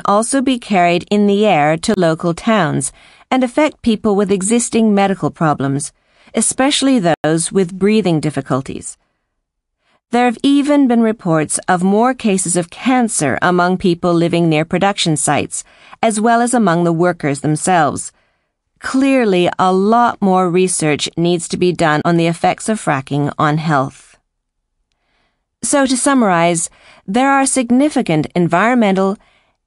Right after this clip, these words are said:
economic, and health concerns connected with fracking. But we need to carry out a lot more research to see whether these concerns are real. Whether they're real or not, they're having an effect on the fracking industry right now.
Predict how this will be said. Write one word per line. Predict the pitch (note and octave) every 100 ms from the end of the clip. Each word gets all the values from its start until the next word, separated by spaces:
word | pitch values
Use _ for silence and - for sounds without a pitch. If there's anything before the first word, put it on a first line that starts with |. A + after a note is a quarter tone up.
| -
economic, | A#3+ C4 A3+ F3+ E3+ E3+ -
and | G3 A#3 B3
health | A#3+ A#3+ A#3
concerns | - F3+ - D#3 D#3+ - - -
connected | A3 G3+ E3 F3+ E3+
with | D#3+
fracking. | - E3 D3+ - C3+ G#2+ - _ _ _ _ -
But | - A#3+
we | B3+ B3+
need | A#3+ B3 C#4
to | -
carry | C#4 - G3+ F3+ E3
out | D#3+ D#3+
a | - F3+
lot | F#3 A3 B3 -
more | A3 A3 G#3+
research | G3+ A3 - D#3+ C3 -
to | F#3
see | - A#3
whether | G#3+ G3+ F#3+
these | F#3 F#3 G#3+
concerns | - A#3+ - D3+ D3 D#3
are | F#3+
real. | F#3+ C4+ G3 - - _ _ _ _ _ _ _ G3
Whether | G3 F#3 E3
they're | D#3+
real | D#3+ F#3 F3
or | D3+
not, | E3 A#3+ G3 - - _ _ _ _
they're | A3+
having | A#3 B3+ C4+ C#4+
an | C4
effect | B3+ F#3 E3 -
on | G3+
the | G3
fracking | F#3 G#3 G#3+ - A3
industry | F3 D3+ - E3 D#3+
right | D#3 D#3+ -
now. | E3 D3+ C#3 D3